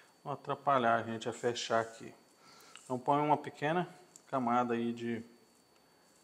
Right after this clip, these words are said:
de queijo mussarela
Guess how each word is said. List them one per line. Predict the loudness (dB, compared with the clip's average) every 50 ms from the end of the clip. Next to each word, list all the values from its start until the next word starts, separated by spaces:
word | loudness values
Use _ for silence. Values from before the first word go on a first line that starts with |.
| _ _ _ _ _ _ _ _ _ _ -20 -20 _ _ _ _ _ _ _ _ -16
de | -16
queijo | -8 -4 0 0 2 2 0 0
mussarela | -2 -2 0 2 2 4 4 4 4 2 2 0